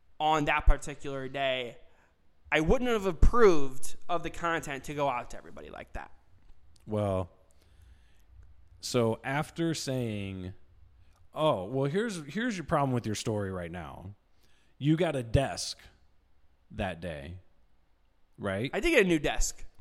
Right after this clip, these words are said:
Speaker 2: You got a new desk.
Speaker 1: I did.
Speaker 2: So I say,
Speaker 1: Shout
Speaker 2: "I
Speaker 1: out to
Speaker 2: know,
Speaker 1: John.
Speaker 2: I knew you
Speaker 1: Shout
Speaker 2: were
Speaker 1: out to
Speaker 2: getting
Speaker 1: John
Speaker 2: a
Speaker 1: for
Speaker 2: desk.
Speaker 1: making that desk.
Speaker 2: I knew you were getting a desk." So I was like, "You know what? He's getting his desk. That'll get him going." I knew it was getting delivered in the afternoon.
Speaker 1: Mm-hmm.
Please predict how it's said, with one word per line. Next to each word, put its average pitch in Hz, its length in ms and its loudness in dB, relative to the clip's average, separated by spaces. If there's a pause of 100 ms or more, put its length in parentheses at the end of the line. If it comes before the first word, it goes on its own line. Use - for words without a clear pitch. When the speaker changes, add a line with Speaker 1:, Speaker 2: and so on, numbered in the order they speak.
Speaker 2:
You 131 140 -2
got 120 200 0
a 110 80 -2
new 131 140 2
desk. 104 420 -6 (120)
Speaker 1:
I 175 100 -4
did. 160 260 -2 (340)
Speaker 2:
So 147 260 -2
I 220 220 0
say, 101 420 -4
Speaker 1:
Shout 262 240 6
Speaker 2:
"I 330 40 8
Speaker 1:
out 339 100 6
to - 60 4
Speaker 2:
know, 180 60 2
Speaker 1:
John. 208 220 8
Speaker 2:
I 247 200 2
knew 220 260 2
you 208 160 4
Speaker 1:
Shout 190 60 4
Speaker 2:
were 185 80 10
Speaker 1:
out 170 60 6
to 175 40 6
Speaker 2:
getting 165 140 6
Speaker 1:
John 165 120 6
Speaker 2:
a 160 40 0
Speaker 1:
for - 80 0
Speaker 2:
desk. - 80 -2
Speaker 1:
making 139 200 -2
that 120 160 -4
desk. - 340 -8
Speaker 2:
I 143 120 0
knew 151 200 0
you 202 200 -2
were 180 80 0
getting 156 260 -4
a 120 40 -8
desk." 92 460 -12 (600)
So - 160 -6
I 143 40 -2
was 135 120 -4
like, 131 220 -4
"You 220 60 -6
know 226 80 -6
what? 226 240 -6 (760)
He's 135 220 -8
getting 117 200 -6
his 110 100 -6
desk. 165 540 -4 (220)
That'll 123 200 -6
get 117 160 -6
him 101 120 -8
going." 151 540 -2 (540)
I 127 80 -4
knew 139 120 2
it - 20 2
was 123 120 0
getting 117 200 -6
delivered 147 340 -2
in 156 80 -4
the 156 100 -4
afternoon. 156 640 -6
Speaker 1:
Mm-hmm. 156 220 0